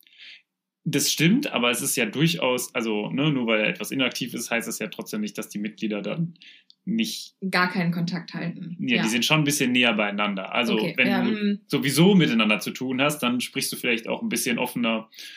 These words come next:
Speaker 1: ähm, als wenn du jetzt vielleicht mit Flitwick oder so gesprochen hättest.
Speaker 2: Ja, ja, ja, ja, das macht Sinn.
Speaker 1: Genau, deswegen
Speaker 2: Ja,
Speaker 1: würde ich das
Speaker 2: okay.
Speaker 1: so sagen.
Speaker 2: Auf jeden Fall, jetzt kommt eine Stelle,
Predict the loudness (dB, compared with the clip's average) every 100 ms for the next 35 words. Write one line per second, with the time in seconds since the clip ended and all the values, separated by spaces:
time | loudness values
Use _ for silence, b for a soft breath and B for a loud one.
0 | B B _ -2 0 0 -2 -2 -4 -4
1 | -4 -2 -4 -6 -8 -8 -8 -8 -6 -4
2 | -4 -8 -8 -8 -10 -12 -14 -12 -10 -10
3 | -10 -14 -12 -12 -10 -16 -20 _ -20 _
4 | -20 -18 -14 -16 -16 -20 _ _ _ _
5 | _ _ _ -10 -2 -2 -2 -10 -14 -10
6 | -10 0 0 0 -6 -4 0 2 2 0
7 | -10 -16 -2 2 4 4 4 4 2 -2
8 | _ -8 -2 0 0 0 -4 -10 -20 _
9 | -6 0 0 0 -2 0 2 0 0 0
10 | 0 0 -2